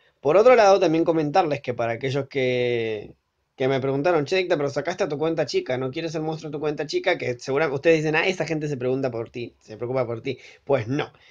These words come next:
esa gente sabe que algún día voy a sortear esa cuenta y quieren que esa cuenta tenga este monstruo, yo lo sé, yo lo sé.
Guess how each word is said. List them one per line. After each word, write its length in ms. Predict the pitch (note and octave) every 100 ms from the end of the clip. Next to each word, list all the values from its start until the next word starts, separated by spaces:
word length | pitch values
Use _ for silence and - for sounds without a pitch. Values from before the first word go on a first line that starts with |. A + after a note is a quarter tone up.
| _
esa 180 | C#3 D3
gente 240 | D3+ D#3
sabe 380 | C3+ F3+ G3+ F3+
que 80 | D3
algún 240 | C#3+ D3
día 160 | D3 D3
voy 100 | C#3+
a 60 | C3+
sortear 320 | C3+ C3 C#3
esa 180 | C3 B2+
cuenta 380 | C#3 B2+ C#3 - - - -
y 100 | C#3
quieren 320 | C#3 F3+ E3
que 120 | D3+
esa 180 | D3 C#3+
cuenta 260 | C#3+ C#3+ C3+
tenga 220 | C#3 B2+
este 180 | - A#2+
monstruo, 340 | A2+ G#2 -
yo 100 | B2+
lo 80 | A2
sé, 260 | - A2+ _
yo 300 | _ - D3+
lo 280 | D3 C3+ C#3
sé. 320 | C3+ - G#2